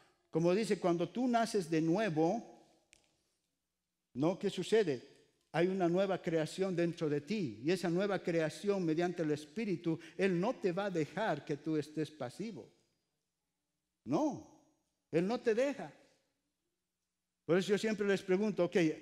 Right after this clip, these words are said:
hazte la pregunta, ¿has nacido de nuevo realmente?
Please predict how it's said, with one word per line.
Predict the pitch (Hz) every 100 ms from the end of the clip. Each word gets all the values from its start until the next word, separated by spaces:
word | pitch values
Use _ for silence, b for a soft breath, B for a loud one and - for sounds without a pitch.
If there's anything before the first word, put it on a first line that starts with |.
| -
hazte | 160 185
la | 220 196
pregunta, | 185 190 185 180
¿has | 175
nacido | 190 175 - - 185 196
de | 165
nuevo | 156 208 208
realmente? | 190 196 208 208 220